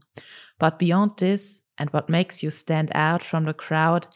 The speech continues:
you've been the most real and genuine person I've watched in Hollywood. Your humility, your love for your family, friends,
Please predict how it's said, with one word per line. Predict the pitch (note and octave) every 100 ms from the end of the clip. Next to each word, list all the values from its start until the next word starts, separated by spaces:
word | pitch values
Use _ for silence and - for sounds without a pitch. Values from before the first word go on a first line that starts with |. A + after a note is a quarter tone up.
| - - - -
you've | G3+ -
been | B3
the | B3
most | A#3+ A3+ -
real | F3+ G#3 B3 -
and | F3+
genuine | - E3+ F#3 F3 F3
person | F3 E3+ D#3+ D#3 D#3
I've | D#3 D3+ C#3+
watched | D#3 D#3 - -
in | D#3
Hollywood. | D3+ D#3+ D#3 D3+ D3+ D#3 - _ _ _ - - _
Your | F3+ F#3
humility, | - - F3+ G3 G#3+ G#3 G3+ G3 F#3+ F#3+ F#3+
your | F3+
love | E3 E3+ E3
for | -
your | E3+ D#3+
family, | - F3 E3+ E3 E3
friends, | D#3+ - E3+ E3 E3